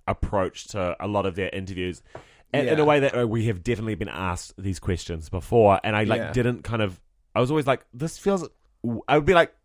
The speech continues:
Speaker 1: "Ugh," inside while answering it.
Speaker 2: Yeah, yeah.
Speaker 1: And it wasn't until kind of Troy got asked the questions and was like,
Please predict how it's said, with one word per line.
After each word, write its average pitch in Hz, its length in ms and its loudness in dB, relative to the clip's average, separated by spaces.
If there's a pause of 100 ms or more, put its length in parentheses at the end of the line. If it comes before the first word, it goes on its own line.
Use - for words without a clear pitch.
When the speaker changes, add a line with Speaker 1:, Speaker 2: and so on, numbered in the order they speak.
Speaker 1:
"Ugh," 160 500 4
inside 131 320 2
while 120 160 2
answering 107 520 -2
it. 80 240 -8
Speaker 2:
Yeah, 123 320 -2
yeah. 107 340 -4
Speaker 1:
And 139 100 2
it 151 60 4
wasn't 165 220 4
until 151 180 0
kind 131 180 -4
of 117 60 -6
Troy 113 480 -2 (160)
got 113 220 2
asked 104 280 0
the 113 60 -8
questions 98 440 -6
and 104 140 -8
was 104 120 -6
like, 110 160 -4